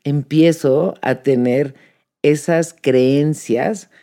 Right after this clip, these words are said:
y esas creencias obviamente me empiezan a traer experiencias, ¿ok? Porque nuestros pensamientos recurrentes con el apoyo de la palabra es lo que se manifiesta. ¿Qué quiero decir?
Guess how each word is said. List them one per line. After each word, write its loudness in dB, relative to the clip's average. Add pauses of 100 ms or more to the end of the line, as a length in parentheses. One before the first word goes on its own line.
(220)
y -2
esas -2
creencias 0
obviamente -2
me -4
empiezan -6
a -4
traer -2
experiencias, -8 (260)
¿ok? -6 (160)
Porque -2
nuestros -2
pensamientos -2 (680)
recurrentes -6
con 2
el 2
apoyo 0
de 0
la -2
palabra -6 (300)
es -6
lo -4
que -8
se -8
manifiesta. -8 (220)
¿Qué -14
quiero -4
decir? -4